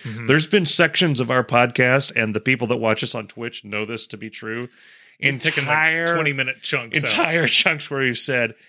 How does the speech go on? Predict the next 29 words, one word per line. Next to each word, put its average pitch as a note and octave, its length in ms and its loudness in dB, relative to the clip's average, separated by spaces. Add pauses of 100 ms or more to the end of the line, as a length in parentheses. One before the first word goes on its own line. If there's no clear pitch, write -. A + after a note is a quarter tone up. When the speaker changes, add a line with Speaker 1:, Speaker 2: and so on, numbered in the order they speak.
(380)
Speaker 2:
"We're C3 240 2
gonna C3+ 200 2
lose A2 640 -2 (160)
everything A2 840 0
if G2 180 -4
that G2+ 180 2
makes G2 260 -2
it A2+ 80 4
out G2+ 120 0
of A2 140 -6
the B2 100 2
world. G#2 380 -4
So C3+ 120 -2
let's B2 220 0
just B2 300 -2 (560)
cut D3+ 320 4 (100)
that C3 240 2
out A#2+ 220 2
and G#2 100 -12
pretend A#2 380 -2
it G2+ 120 -2
never G2+ 380 -2
happened." G2 420 -4
Speaker 1:
So E3+ 260 -4
in D#3+ 160 -4
comparison, C3+ 720 -4
you D#3+ 160 -8
know D3 200 -4
M, C#3 260 -8